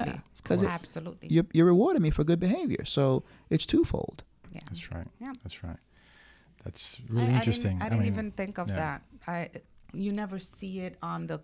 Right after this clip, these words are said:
Speaker 2: credit, but I'm sure that there's some kind of way that the bureaus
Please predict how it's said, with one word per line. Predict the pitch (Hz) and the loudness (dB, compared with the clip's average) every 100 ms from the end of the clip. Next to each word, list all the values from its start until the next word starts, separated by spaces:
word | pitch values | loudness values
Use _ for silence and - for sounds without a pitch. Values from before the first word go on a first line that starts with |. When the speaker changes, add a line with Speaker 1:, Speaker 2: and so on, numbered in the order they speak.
| _ | _
Speaker 2:
credit, | - 175 190 226 170 | -8 -4 -4 -6 -6
but | 160 | -4
I'm | 160 | -4
sure | 160 - 170 | -6 -6 -6
that | 165 156 - | -4 -6 -4
there's | 156 147 | -6 -6
some | - - 151 156 - | -6 -6 -4 -6 -10
kind | - 156 147 | -8 -6 -4
of | |
way | 147 147 151 | -4 -6 -4
that | 143 - - | -6 -6 -8
the | 143 | -8
bureaus | 139 147 147 143 147 - | -6 -6 -6 -6 -6 -10